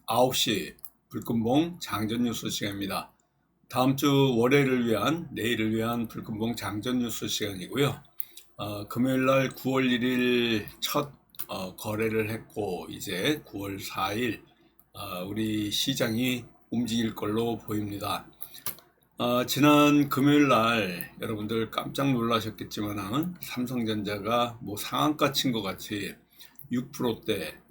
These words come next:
칠만 전자를 뚫고 올라갔습니다. 칠만 천 원으로 지금,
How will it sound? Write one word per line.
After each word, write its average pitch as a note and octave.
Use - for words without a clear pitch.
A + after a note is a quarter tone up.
칠만 C3
전자를 G#2+
뚫고 C3+
올라갔습니다. G2
칠만 A#2+
천 -
원으로 A#2
지금, A2